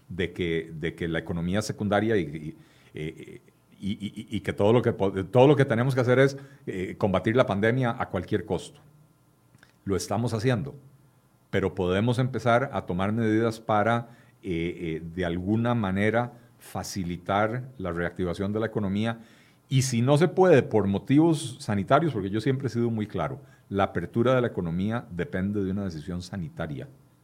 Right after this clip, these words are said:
no de una decisión económica. Serán las autoridades sanitarias del país las que dirán cuánto se puede abrir, qué tan rápido se puede abrir,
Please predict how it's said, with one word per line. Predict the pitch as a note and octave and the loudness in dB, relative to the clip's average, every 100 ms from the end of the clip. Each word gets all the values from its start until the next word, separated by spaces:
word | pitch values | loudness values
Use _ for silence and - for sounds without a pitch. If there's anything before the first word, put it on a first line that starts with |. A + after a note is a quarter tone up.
| _ _ _ | _ _ _
no | F2+ E2+ F2 | -8 -4 -2
de | |
una | F2+ F#2+ | -2 -2
decisión | E2+ D2+ D#2+ E2+ | -4 -6 -6 -6
económica. | D#2 F2 A2 F#2 - - - _ _ _ | -4 -2 -2 -2 -6 -14 -16 _ _ _
Serán | - F2+ F#2+ G#2+ | -8 -2 0 0
las | A#2+ | 2
autoridades | B2 A#2 G2+ G2 G#2+ | 0 2 2 4 2
sanitarias | B2 A2 F2+ G#2 A2+ | 0 -4 -2 -2 -2
del | A2 | -4
país | - F#2 | -4 -2
las | A2+ A2 | -2 -4
que | E2+ | -4
dirán | D#2 G#2 B2 - - _ | -2 -2 -4 -12 -20 _
cuánto | C3 B2+ C3 C#3 | 4 4 2 -4
se | A2 | -6
puede | G#2+ A2 A2 | -2 0 0
abrir, | G2+ A2+ | 0 -2
qué | - | -2
tan | A2 A2+ G#2+ | -4 -2 -2
rápido | G#2+ - G#2+ | -2 -2 -4
se | F2 | -6
puede | - G2 | -4 -2
abrir, | F#2+ C#3 | 0 -2